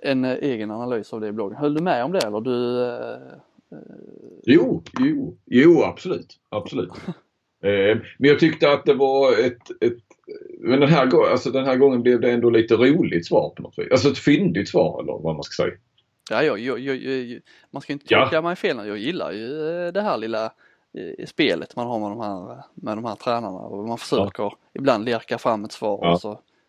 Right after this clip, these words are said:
Speaker 1: är man dålig
Speaker 2: Jo, men
Speaker 1: på
Speaker 2: ju-
Speaker 1: det så känner de, känner de av och
Speaker 2: Mm.
Speaker 1: gör tvärtom. Men, eh, ja, jag tycker det är kul.
Speaker 2: Men det var ju också ett, ett, eh, ja, men det var ju, men så här, lite filosofiskt svar att, eh, ja, så kan man ju alltid säga på ett vis. Det är ju roligare det än när de bara ska, eh,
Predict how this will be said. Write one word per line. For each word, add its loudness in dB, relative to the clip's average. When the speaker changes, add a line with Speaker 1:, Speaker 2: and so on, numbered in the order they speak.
Speaker 1:
är -10
man -10
dålig -4
Speaker 2:
Jo, 4
men 8
Speaker 1:
på 8
Speaker 2:
ju- 0
Speaker 1:
det -10
så -14
känner -6
de, -12
känner -6
de -6
av -4
och -6
Speaker 2:
Mm. 0
Speaker 1:
gör -6
tvärtom. -10
Men, -12
eh, -8
ja, -6
jag -6
tycker -14
det -8
är -12
kul. -18
Speaker 2:
Men 2
det 4
var 8
ju 8
också 4
ett, 0
ett, -4
eh, 4
ja, 4
men 4
det 8
var 2
ju, 4
men 0
så 0
här, 4
lite 2
filosofiskt -2
svar 0
att, -14
eh, -2
ja, 6
så 0
kan 0
man 2
ju 6
alltid 0
säga 2
på 4
ett 0
vis. -4
Det 2
är 6
ju 6
roligare 6
det 6
än 0
när -2
de -4
bara 2
ska, -4
eh, -10